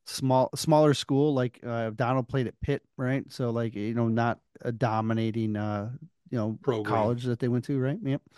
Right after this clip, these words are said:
Speaker 1: Um, but they're both very quick, and their quickness is a potential problem for the Lions. And it's something that they're going to have to be very aware of,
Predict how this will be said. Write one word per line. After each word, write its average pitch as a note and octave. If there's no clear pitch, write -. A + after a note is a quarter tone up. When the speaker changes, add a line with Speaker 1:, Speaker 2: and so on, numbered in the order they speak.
Speaker 1:
Um, C3
but D3+
they're D#3
both E3
very D#3+
quick, -
and C#3
their B2+
quickness -
is C3+
a C#3
potential C3
problem A2+
for B2
the A2+
Lions. -
And A#2
it's -
something C#3
that C3+
they're B2+
going A#2+
to A#2
have A#2+
to -
be A#2+
very A2
aware G#2+
of, -